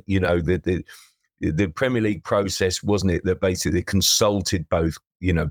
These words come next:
but all parties, basically, the, the independent panel asked the Premier League, "What would be your sanction?" Everton, "What would be your sanction?"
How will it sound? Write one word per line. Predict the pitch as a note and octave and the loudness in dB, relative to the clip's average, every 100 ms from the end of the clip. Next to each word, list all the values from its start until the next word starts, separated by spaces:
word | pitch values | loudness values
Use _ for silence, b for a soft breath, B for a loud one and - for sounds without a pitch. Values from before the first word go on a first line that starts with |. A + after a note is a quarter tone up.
| - | -2
but | - | 0
all | F#2 E2+ | 0 -2
parties, | - F#2 F2+ - F2+ D#2 | -2 0 0 0 -4 0
basically, | F2+ F2 - F2 F2+ F2 E2+ | 0 0 -2 0 0 0 0
the, | E2+ D#2+ | 0 0
the | E2+ E2+ | 2 2
independent | D#2+ D#2 F#2 E2+ D#2+ | 2 2 0 0 -2
panel | - F2+ F2 F2+ | -2 0 2 0
asked | E2+ - | 0 -2
the | |
Premier | E2 F2+ F2+ | 0 0 2
League, | F2 E2+ | 0 2
"What | E2+ D#2+ | 0 0
would | D#2+ | 0
be | E2+ E2+ | 0 0
your | E2+ E2 | 2 0
sanction?" | - F2 D#2 - F2 | 0 0 -2 0 0
Everton, | D#2+ E2 F2+ F2 | 2 0 2 2
"What | D2 | 0
would | D2 | 0
be | F2 | 0
your | E2 E2+ F2 | 0 0 0
sanction?" | D2+ F2 F2 - E2+ | 0 0 2 2 2